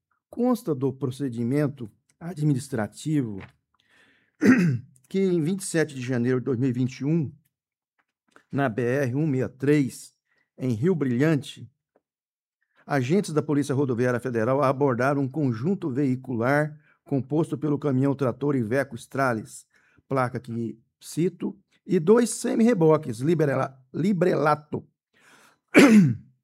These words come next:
cujas placas também são citadas aqui. Durante a fiscalização, foi encontrada uma carga de duzentos e cinquenta e nove mil maços de cigarros de origem estrangeira, avaliada em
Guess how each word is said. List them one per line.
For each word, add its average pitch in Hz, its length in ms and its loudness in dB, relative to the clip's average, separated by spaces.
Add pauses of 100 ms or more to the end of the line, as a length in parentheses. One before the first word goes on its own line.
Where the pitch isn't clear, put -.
(1600)
cujas 151 320 -4
placas 135 380 -6
também 127 260 -2
são 131 160 -4
citadas 139 540 -4
aqui. - 320 -8 (420)
Durante 302 360 2
a 143 40 0
fiscalização, 143 840 -2
foi 170 500 0 (140)
encontrada 175 640 0
uma 151 220 -2
carga 170 600 0 (380)
de 139 160 -6
duzentos 151 420 -2
e - 40 -8
cinquenta 175 360 -2
e 147 80 0
nove 139 420 -2
mil 143 600 -2 (1000)
maços 165 440 -2
de 139 80 -8
cigarros 139 600 -4
de 135 100 -4
origem 139 340 -2
estrangeira, 123 760 -8 (480)
avaliada 123 920 -2
em 131 340 -6